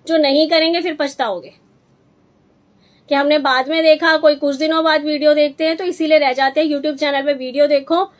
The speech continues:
ट्रेंडिंग गर्ल बाय रितु सेठी के नाम से है। WhatsApp करो जो भी चाहिए, WhatsApp।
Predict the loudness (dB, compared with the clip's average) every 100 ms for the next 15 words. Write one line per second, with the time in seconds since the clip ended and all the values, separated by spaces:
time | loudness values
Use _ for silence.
0 | _ -2 2 2 2 0 0 0 0 -2
1 | -4 -2 -2 -2 -2 -4 -4 -10 -14 -16
2 | -18 _ _ _ _ _ _ _ _ _
3 | _ _ _ _ _ -6 0 0 2 -2
4 | 0 0 0 0 -2 -2 -4 -4 -6 -8
5 | _ _ _ _ _ _ _ _ _ _
6 | _ _ _ _ _ _ _ _ _ _
7 | _ _ _ _ _ _ _ _ _ _
8 | _ _ -4 0 0 0 -4